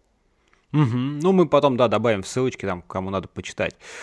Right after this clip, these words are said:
А, слушай, а наверняка ведь есть, да, всякие вот куча инструментов, типа, не знаю, там, статические всякие анализаторы кода, вот какие-то сканеры такие, а, ну,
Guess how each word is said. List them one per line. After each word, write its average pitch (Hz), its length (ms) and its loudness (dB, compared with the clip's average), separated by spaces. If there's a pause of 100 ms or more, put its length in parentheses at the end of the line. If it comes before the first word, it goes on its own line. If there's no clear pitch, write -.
(160)
А, 123 320 6
слушай, 170 220 2
а 123 60 4
наверняка 170 300 4
ведь 247 180 4
есть, 190 160 4
да, 180 140 8
всякие 147 400 4
вот 131 140 0
куча 151 260 0
инструментов, 135 480 0
типа, 123 220 -4
не 120 100 0
знаю, 117 180 2
там, 95 180 -2
статические 123 520 -4
всякие 113 240 0
анализаторы 120 640 4
кода, 117 460 4
вот 107 160 2
какие-то 113 280 -2
сканеры 131 540 4
такие, 120 560 2
а, 110 320 4
ну, 139 240 2